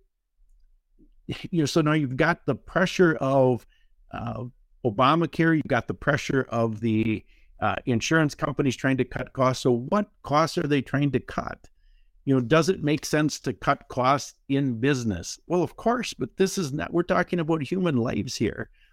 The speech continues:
We shouldn't be cutting costs at the expense of a human life just because they're not a productive member of society any longer.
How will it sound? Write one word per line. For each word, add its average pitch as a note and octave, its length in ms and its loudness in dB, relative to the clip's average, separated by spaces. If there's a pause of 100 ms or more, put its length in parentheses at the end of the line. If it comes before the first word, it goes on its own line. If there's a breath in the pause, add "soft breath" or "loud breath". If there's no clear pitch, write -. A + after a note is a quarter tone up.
(160)
We D3+ 120 0
shouldn't D#3 400 0
be C3 320 0
cutting B2+ 400 2
costs - 600 -4
at B2+ 220 0
the A2+ 280 2
expense - 500 -4
of G#2+ 140 2
a G2 80 4
human G#2 500 -2
life G#2 440 0
just - 240 -4
because B2 360 -2
they're G#2+ 140 -2
not A2 220 2
a G#2 40 0
productive G#2+ 500 -4
member A2 300 0
of F#2 120 -2
society - 600 -2
any F2 200 0
longer. F2 400 -10